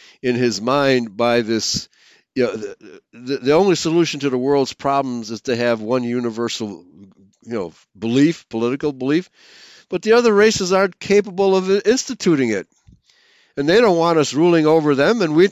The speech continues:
we don't want them ruling over us. So separation is the only answer. It's only the Jews who have ever tried to integrate the races. Only the Jews. So here we can see that Douglas Reed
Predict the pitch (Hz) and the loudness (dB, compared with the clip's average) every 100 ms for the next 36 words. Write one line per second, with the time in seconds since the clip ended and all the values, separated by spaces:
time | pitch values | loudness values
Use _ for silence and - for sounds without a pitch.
0 | - 139 156 165 151 226 175 170 170 185 | 0 -4 -2 -2 0 0 2 0 0 -2
1 | 165 165 175 175 190 190 240 254 113 - | 0 2 2 4 2 2 2 2 0 -4
2 | - - - - 139 - 202 214 226 233 | -8 -20 -18 -2 -2 0 0 0 0 2
3 | 269 254 147 135 202 220 _ _ _ - | 4 2 -2 -2 -6 -10 _ _ _ -20
4 | _ - 175 185 185 202 160 180 214 226 | _ -2 2 2 4 2 4 4 4 4
5 | 190 240 254 - 180 107 98 165 156 185 | 2 2 2 2 0 0 -2 -4 -2 0
6 | 226 277 233 170 - 175 311 160 143 202 | 2 2 2 2 2 2 4 4 2 0
7 | - _ _ - 196 185 277 262 214 - | -6 _ _ -2 2 4 2 4 2 2
8 | 170 185 196 220 226 277 254 175 180 240 | 0 2 2 0 2 2 2 2 0 2
9 | 233 240 269 320 - 170 98 - - 277 | 0 2 4 4 2 -2 -4 -12 -2 0
10 | 339 247 147 131 117 78 - - _ _ | 4 2 0 -2 -4 -4 -14 -20 _ _
11 | _ _ _ _ _ _ _ _ _ _ | _ _ _ _ _ _ _ _ _ _
12 | _ _ _ _ _ _ _ - 147 208 | _ _ _ _ _ _ _ -2 2 2
13 | 294 196 180 160 196 214 196 160 135 196 | 4 2 2 -2 -2 0 0 -2 0 0
14 | 185 160 - 170 277 262 196 175 | 2 -2 -2 0 4 4 4 0